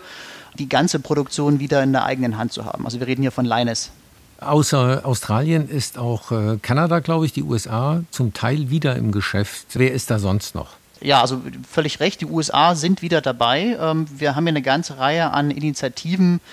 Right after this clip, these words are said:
Speaker 1: regierungsseitig, aber auch unternehmensseitig. Das ging auch schon unter der Trump-Administration los, dass man das Thema Rohstoffe auf die Rohstoff-, aber auch sicherheitspolitische Agenda gesetzt hat.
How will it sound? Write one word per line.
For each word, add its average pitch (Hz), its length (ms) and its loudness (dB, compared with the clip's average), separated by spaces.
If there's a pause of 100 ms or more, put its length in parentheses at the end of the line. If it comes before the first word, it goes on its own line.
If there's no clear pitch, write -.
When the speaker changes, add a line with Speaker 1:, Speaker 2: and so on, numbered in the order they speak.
(560)
Speaker 1:
regierungsseitig, 190 1300 0
aber 147 200 2
auch 156 160 0
unternehmensseitig. 165 1200 0
Das - 200 -8
ging 165 200 -2
auch 151 200 -4
schon 160 220 -2
unter 147 240 0
der 139 160 -4
Trump-Administration 151 1200 -2
los, 170 440 0
dass 156 160 -2
man 143 140 0
das 135 140 -4
Thema 143 260 0
Rohstoffe 165 760 0 (460)
auf 143 240 0
die 147 360 -2 (360)
Rohstoff-, 165 480 2
aber 147 180 2
auch - 160 -2
sicherheitspolitische 156 960 -4
Agenda 147 380 0
gesetzt 127 480 -6
hat. 196 280 -4